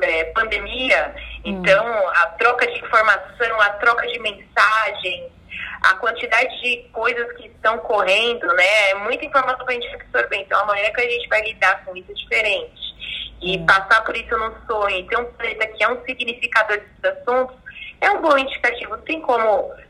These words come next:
Speaker 1: dar uma analisada nas pesquisas ali também.
Speaker 2: Ah, que bom. Eu vou hoje mesmo dar uma olhada de novo no meu mapa astral, porque eu esqueço completamente. Eu só sei, assim: signo, ascendente e lua.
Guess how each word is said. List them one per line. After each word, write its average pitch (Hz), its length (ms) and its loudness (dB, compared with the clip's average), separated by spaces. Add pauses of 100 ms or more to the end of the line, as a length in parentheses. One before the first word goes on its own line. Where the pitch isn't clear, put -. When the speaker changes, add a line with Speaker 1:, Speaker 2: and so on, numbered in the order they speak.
(100)
Speaker 1:
dar 214 160 6
uma 202 380 4
analisada 202 520 -2
nas 185 200 0
pesquisas 170 680 -8
ali 165 260 0 (120)
também. - 480 -2 (880)
Speaker 2:
Ah, 262 320 -8
que - 140 -10
bom. 233 260 4
Eu 233 60 4
vou 247 280 8
hoje 302 220 0
mesmo 247 340 2
dar 226 140 6
uma 240 140 6
olhada 226 340 6
de 214 140 0
novo 262 400 6
no 226 60 0
meu 220 140 4
mapa 202 280 2
astral, 202 400 2
porque 214 260 -4
eu 202 240 2 (160)
esqueço 214 540 -2
completamente. 233 680 2
Eu 214 60 -6
só 233 120 4
sei, 240 220 4
assim: 220 440 0
signo, 254 640 0
ascendente 233 640 0
e 262 60 -2
lua. 202 580 6